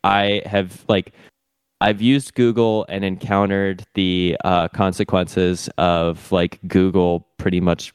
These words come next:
fine-tuning and perfecting every single piece of, like, advertising, um, coming my way. Like, I,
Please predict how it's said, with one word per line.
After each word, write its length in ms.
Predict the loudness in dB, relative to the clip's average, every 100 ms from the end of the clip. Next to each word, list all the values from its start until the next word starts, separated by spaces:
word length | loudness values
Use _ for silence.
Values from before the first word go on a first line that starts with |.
| -10
fine-tuning 800 | -2 0 -2 -2 -2 0 0 -2
and 140 | -2
perfecting 760 | -4 -2 -2 -2 -2 -2 -2 -2
every 320 | -2 0 0
single 340 | 0 -2 -2
piece 320 | -2 -4 -2 -2
of, 100 | 0
like, 260 | -2 -2 -8
advertising, 1120 | -8 -6 -2 0 0 -2 -2 -2 -2 -2 -8 -12 -20 -20 _ _ -6
um, 640 | -2 0 -2 -4 -6 -12 -16 _ _ _ _ _ _ _ _ _ -4
coming 280 | 0 2
my 200 | 2 2
way. 140 | 0 0
Like, 300 | 0 -2 -4 -16 -6 0
I, 220 | 0